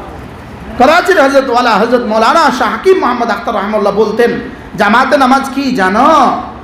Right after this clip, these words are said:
হযরত বলতেন, "জামাতে নামাজ হলো পায়ে চেইন লেগায়া টাইনা টাইনা জান্নাতে দিয়ে দেওয়া।"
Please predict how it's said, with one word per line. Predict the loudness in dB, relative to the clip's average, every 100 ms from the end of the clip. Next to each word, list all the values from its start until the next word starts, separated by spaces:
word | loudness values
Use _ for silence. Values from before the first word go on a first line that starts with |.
| -8
হযরত | -4 -4
বলতেন, | -2 -4 -4 -4 -2
"জামাতে | 0 2 2 2
নামাজ | 2 2 0 0
হলো | -2 2 4 4 4 4 0 -10 -16 -4
পায়ে | 0 0 0 -4
চেইন | 0 0 2
লেগায়া | 2 2 4 4 4 2 0 -8 -4
টাইনা | 0 2 0
টাইনা | 0 0 0
জান্নাতে | 2 0 0 -4
দিয়ে | -4 -6
দেওয়া।" | -8